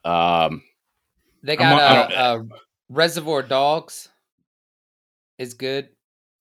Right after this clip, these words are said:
Speaker 2: That's an
Speaker 3: Oh, it,
Speaker 2: original.
Speaker 3: it's a show? It's a res-
Speaker 1: Reservation, Reservation Dogs.
Speaker 2: Reservation Dogs, not Reservoir Dogs.
Speaker 3: Oh, yeah,
Speaker 1: Uh,
Speaker 3: me all ex-, <laughs> I was
Speaker 2: Yeah.
Speaker 3: like, "Does Quentin
Speaker 2: Uh,
Speaker 3: Tarantino direct it?" <laughs>
Speaker 2: No,
Speaker 1: No,
Speaker 2: but,
Speaker 1: I,
Speaker 2: uh,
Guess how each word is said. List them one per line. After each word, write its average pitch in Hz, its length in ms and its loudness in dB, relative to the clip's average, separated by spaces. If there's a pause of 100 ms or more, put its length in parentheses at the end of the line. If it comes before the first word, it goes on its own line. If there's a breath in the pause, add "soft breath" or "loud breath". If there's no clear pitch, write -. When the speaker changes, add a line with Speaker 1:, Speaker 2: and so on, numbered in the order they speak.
(220)
Speaker 2:
That's 123 200 -6
an 139 60 0
Speaker 3:
Oh, 123 160 2
it, 107 60 -4
Speaker 2:
original. 120 260 -6
Speaker 3:
it's 123 100 -6
a 113 80 0
show? 165 600 0
It's 131 180 0
a 127 60 -6
res- 127 140 2
Speaker 1:
Reservation, 143 400 0 (140)
Reservation 117 580 -2
Dogs. 101 360 0 (360)
Speaker 2:
Reservation 143 680 -4
Dogs, 87 420 -12
not 113 180 -12
Reservoir 101 440 -12 (120)
Dogs. - 320 -20
Speaker 3:
Oh, 110 380 -4 (100)
yeah, 120 300 -2
Speaker 1:
Uh, 139 80 -4
Speaker 3:
me 139 120 -2
all 139 220 2
ex-, 139 260 -4
<laughs> - 0 -
I 180 640 -2
was 180 100 -4
Speaker 2:
Yeah. 165 40 -4
Speaker 3:
like, 156 180 0
"Does 127 160 -12
Quentin 175 280 -8
Speaker 2:
Uh, - 20 -20 (320)
Speaker 3:
Tarantino 233 280 -6
direct 302 360 -4
it?" 440 180 -14 (420 loud breath)
<laughs> - 380 -8
Speaker 2:
No, 156 280 2
Speaker 1:
No, 185 60 0
Speaker 2:
but, 139 120 0
Speaker 1:
I, 139 80 0
Speaker 2:
uh, 127 200 2